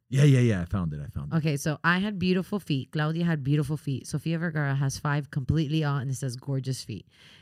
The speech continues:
Speaker 2: And, yeah.
Speaker 1: The first picture seen how many times?
Speaker 2: I think it's the same. I think so. I
Speaker 1: So
Speaker 2: guess
Speaker 1: maybe
Speaker 2: that's
Speaker 1: that's
Speaker 2: not
Speaker 1: not
Speaker 2: that.
Speaker 1: anything.
Speaker 2: Yeah.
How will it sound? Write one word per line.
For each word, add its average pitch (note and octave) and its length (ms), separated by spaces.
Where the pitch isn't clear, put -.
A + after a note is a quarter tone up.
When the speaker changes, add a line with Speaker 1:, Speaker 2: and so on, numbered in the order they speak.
Speaker 2:
And, C#3 720
yeah. A2 300
Speaker 1:
The G#2+ 80
first B2 260
picture A#2+ 220
seen A2+ 180
how G#2+ 80
many G#2 180
times? E2+ 440
Speaker 2:
I - 20
think E3+ 200
it's E3 100
the - 160
same. C3+ 380
I C#3 60
think D#3 200
so. D3 140
I C#3+ 40
Speaker 1:
So B2+ 100
Speaker 2:
guess A#2+ 60
Speaker 1:
maybe A#2+ 200
Speaker 2:
that's A2 180
Speaker 1:
that's - 80
Speaker 2:
not G#2 60
Speaker 1:
not F#2+ 80
Speaker 2:
that. F#2+ 60
Speaker 1:
anything. E2 500
Speaker 2:
Yeah. E2+ 260